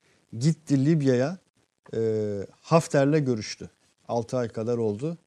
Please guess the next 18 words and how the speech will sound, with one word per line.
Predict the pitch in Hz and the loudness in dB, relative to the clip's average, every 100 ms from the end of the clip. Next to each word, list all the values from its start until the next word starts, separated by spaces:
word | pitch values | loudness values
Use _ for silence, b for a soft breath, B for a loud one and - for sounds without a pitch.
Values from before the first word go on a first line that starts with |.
| _ | _
Yani | 117 110 | -8 4
"B | 147 156 | 6 6
M | 170 175 | 4 4
dediğimiz | 165 156 165 165 - | 2 4 2 2 -4
kurum | - 156 165 160 | 0 2 4 6
nedir?" | 175 160 147 117 | 4 6 2 4
diye | 135 135 127 - _ _ _ _ | 4 4 2 -4 _ _ _ _
sorduğumuzda | - 165 170 156 139 131 127 185 | 4 6 8 8 6 4 2 4
B | 156 165 | 6 6
M | 175 165 | 6 4
dediğimiz | 160 165 165 - | 4 4 2 0
kurum | 165 160 160 | 2 4 4
ne | 190 | 4
mesela | 170 127 123 117 | 4 2 0 0
arkadaşlar? | 101 107 104 98 160 165 | 0 -2 -4 -2 -2 2
Nereden | 165 151 127 | 2 2 0
hatırlıyorsunuz? | 110 113 104 95 131 185 - - _ b b b | -2 -6 -4 -4 -4 -4 -6 -14 _ b b b
Srebrenica'da | - - 151 165 147 160 190 - 160 127 135 185 | -8 0 2 2 4 4 4 2 0 2 2 0